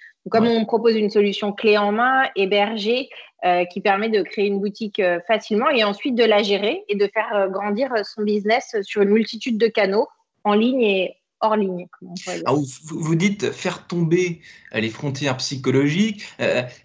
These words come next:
Speaker 2: euh, le, le, le e-commerce, c'est réservé, euh, à une élite, euh, vous diriez, euh, que, pour quelle raison est-ce que,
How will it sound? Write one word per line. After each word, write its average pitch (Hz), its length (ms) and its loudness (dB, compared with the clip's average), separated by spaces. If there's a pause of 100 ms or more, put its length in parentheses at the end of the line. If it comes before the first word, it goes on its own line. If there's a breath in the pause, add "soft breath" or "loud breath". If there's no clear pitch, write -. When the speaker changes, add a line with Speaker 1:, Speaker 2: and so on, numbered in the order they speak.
(100)
Speaker 2:
euh, - 280 -2
le, 123 180 0
le, 143 100 0
le 160 200 0
e-commerce, 170 420 0
c'est 139 120 -2
réservé, 123 720 -2
euh, 95 320 -4 (240)
à - 80 0
une 127 160 2
élite, 175 480 0
euh, 139 300 -2
vous 139 160 -2
diriez, 165 400 2
euh, 135 80 0
que, 139 80 0
pour 147 240 -6
quelle 185 160 0
raison 160 400 -2
est-ce - 180 -6
que, 147 240 -6